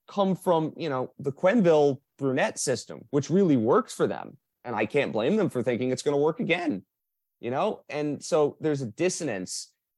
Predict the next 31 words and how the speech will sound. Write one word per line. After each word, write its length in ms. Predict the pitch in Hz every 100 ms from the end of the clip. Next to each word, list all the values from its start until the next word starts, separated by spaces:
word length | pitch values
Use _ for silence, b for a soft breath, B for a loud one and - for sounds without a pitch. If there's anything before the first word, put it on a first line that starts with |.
| -
in 160 | 131
what 140 | 139 135
they're 100 | 127
being 280 | 117 107 110
told 520 | 175 170 165 156 147 _ _
and 120 | 123
what 140 | 123 113
their 140 | 101
habits 480 | - 139 147 147 -
are 340 | 139 123 127 - _ _ _ -
and 100 | 127
the 60 |
kinds 300 | - 147 135
of 100 | 123
players 380 | - 160 160 143
they 160 | 139 127
are 360 | 120 117 113 _ _ _ _ _
versus, 680 | 120 135 135 139 113 113 - -
you 140 | 123
know, 380 | 104 90 87 - _ _ -
the 140 | 127
kinds 380 | 120 - 139 135
of 100 | 120
things 440 | - 135 127 120 -
that 200 | 113 -
they 180 | 101 107
think 340 | - 165 160
they 140 | - 110
have 320 | 123 113 -
to 100 | 98
do. 520 | 87 147 143 101 98